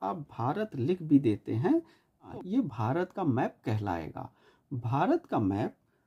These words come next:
आप चाहें तो ऐसे करके इस प्रकार से बना लीजिए या अपने वे में कुछ भी कर सकते हैं। जैसे यहाँ पर देखिए, हम एक और भारत का मैप इस प्रकार से बनाने जा रहे हैं, तो ऐसे भी आप करके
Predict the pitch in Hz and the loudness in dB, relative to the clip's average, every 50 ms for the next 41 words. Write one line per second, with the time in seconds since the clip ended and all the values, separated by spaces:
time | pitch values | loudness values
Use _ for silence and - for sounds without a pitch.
0 | _ - 196 190 185 - - 185 175 170 190 247 269 - 254 196 - - - 143 | _ -4 -4 -4 -4 -4 -4 -2 0 2 2 2 0 0 0 -2 -2 -2 0 0
1 | 143 143 - 226 226 - - 139 - - - 156 180 240 - - _ - 147 - | 0 0 0 -4 -6 -2 -2 -2 -2 -2 -2 -2 -2 -2 -4 -10 _ -6 -6 -6
2 | - - 143 131 - 143 156 165 147 - 240 233 190 135 113 110 101 104 101 104 | -6 -8 -8 -4 -2 0 0 0 0 -2 -4 0 2 2 2 4 2 2 0 0
3 | 101 104 127 120 139 202 269 269 - _ _ _ - - - 156 160 220 294 330 | 0 -2 0 0 0 0 -2 -4 -8 _ _ _ -16 -10 -6 -4 2 4 4 4
4 | - - _ _ - 208 196 - _ - - 294 320 294 202 135 - - 139 165 | 2 0 _ _ -6 -6 -6 -6 _ 2 4 4 4 4 0 0 2 6 8 8
5 | 170 156 135 113 95 95 - _ _ _ _ - - - - - 226 214 214 208 | 10 8 8 6 2 -2 -6 _ _ _ _ -20 -20 -14 -6 -4 -2 0 4 8
6 | 247 285 285 277 - 185 - - - 151 - _ - 165 170 220 277 214 - 208 | 10 10 10 8 2 -4 -4 -2 -6 -6 -8 _ -2 -2 0 0 0 0 -2 -4
7 | 220 254 262 - 320 294 233 208 185 175 196 226 226 - 226 208 175 170 165 165 | -4 -4 -4 -2 0 0 0 2 0 0 0 0 -2 -2 -4 0 4 4 4 4
8 | - 220 196 156 175 202 - - - 151 151 151 - - - 160 175 202 196 156 | 2 0 0 2 2 2 2 0 -2 -2 -2 -2 -4 -6 0 2 2 2 0 -2
9 | 120 135 147 165 180 - - 196 180 170 170 175 196 202 _ _ - 185 165 - | -2 0 0 0 -2 -6 -4 -2 0 2 2 2 0 -2 _ _ -8 -8 -8 -8
10 | - 170 156 - 151 156 156 - 180 170 147 127 113 107 104 117 156 190 202 160 | -10 -12 -6 -4 -4 -4 -4 -4 -6 -4 -2 0 0 0 0 0 0 -2 -2 -2
11 | 120 101 98 107 101 98 104 131 190 254 277 - _ _ _ _ _ _ - 285 | -4 -4 -4 -4 -4 -2 -2 -2 -2 -2 -4 -6 _ _ _ _ _ _ -6 -6
12 | - - - 185 165 165 170 165 - 247 247 220 233 240 - - - 165 156 - | -6 -6 -8 -6 -4 -4 -4 -4 -6 -6 -4 -2 -2 -4 -4 -6 -6 -6 -6 -6
13 | _ - - 135 131 139 _ - 185 | _ -8 -6 -4 -4 -4 _ -4 -4